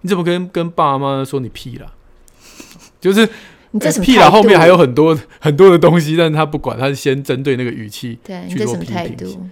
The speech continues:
Speaker 2: 嗯。
Speaker 1: 对，气势先把它压下来，
Speaker 2: 哦。
Speaker 1: 批评人家的态度跟语气。
Speaker 2: 嗯。
Speaker 1: 好，那再来，往上一个等级，就是第四个等级已经到中间了，就稍微可以讨论了。这叫做提出反对的观点，但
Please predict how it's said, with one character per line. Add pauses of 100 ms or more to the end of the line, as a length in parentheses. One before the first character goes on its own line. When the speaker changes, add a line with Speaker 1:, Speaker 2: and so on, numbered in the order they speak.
(160)
Speaker 2:
嗯。
Speaker 1:
对，
气
势
先
把
它
压
下
来，
Speaker 2:
哦。
Speaker 1:
批
评
人
家
的
态
度
跟
语
气。
Speaker 2:
嗯。 (600)
Speaker 1:
好， (300)
那
再
来， (520)
往
上
一
个 (260)
等
级，
就
是 (120)
第
四
个
等
级
已
经
到
中
间
了，
就
稍
微
可
以 (320)
讨
论
了。 (240)
这
叫
做 (600)
提
出
反
对
的
观
点，
但